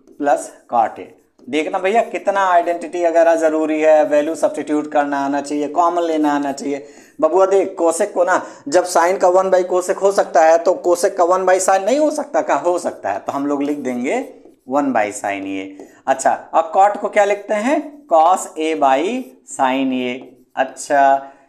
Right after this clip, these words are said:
ये मैं यहाँ लिख भी देता हूँ, ये बहुत इंपॉर्टेंट फॉर्मूला है कि tan A को लिखते हैं sin A by cos A, cos A,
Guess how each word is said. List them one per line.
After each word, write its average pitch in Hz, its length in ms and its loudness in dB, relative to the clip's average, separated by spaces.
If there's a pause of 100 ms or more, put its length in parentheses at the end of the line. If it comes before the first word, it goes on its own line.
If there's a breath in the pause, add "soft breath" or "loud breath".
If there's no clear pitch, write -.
(160)
ये 127 260 0
मैं 131 200 0
यहाँ 120 220 -2
लिख 151 160 -4
भी 175 140 -2
देता 165 260 2
हूँ, 156 320 0 (360 loud breath)
ये 131 80 -2
बहुत 190 320 0
इंपॉर्टेंट 160 480 0
फॉर्मूला 151 500 0
है 151 200 0 (460 loud breath)
कि - 240 -6
tan 196 280 2
A 196 220 0
को 190 80 0
लिखते 160 400 -2
हैं 151 720 -2 (520)
sin 143 500 -2
A 143 240 0
by 120 180 4 (520)
cos 107 320 0
A, 92 100 -18 (1000)
cos 110 280 -2
A, 95 80 -14